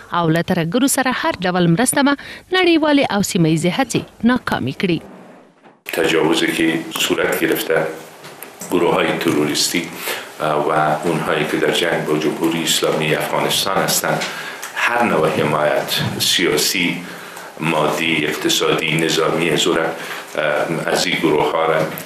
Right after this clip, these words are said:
Speaker 2: ما یک تهدید برای امنیت منطقه و تهدید برای صلح جهانی می‌دانیم.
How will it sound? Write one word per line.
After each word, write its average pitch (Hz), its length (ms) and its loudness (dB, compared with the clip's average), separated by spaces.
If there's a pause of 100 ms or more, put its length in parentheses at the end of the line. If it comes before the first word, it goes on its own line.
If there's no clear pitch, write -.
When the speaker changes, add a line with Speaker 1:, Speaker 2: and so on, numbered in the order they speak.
Speaker 2:
ما 85 120 0
یک 78 120 -2 (100)
تهدید 85 460 -2
برای 76 280 0
امنیت 80 380 0
منطقه 71 640 -2
و - 120 0
تهدید - 460 -4
برای 71 240 2 (200)
صلح 76 280 0 (480)
جهانی 76 400 0
می‌دانیم. 80 480 0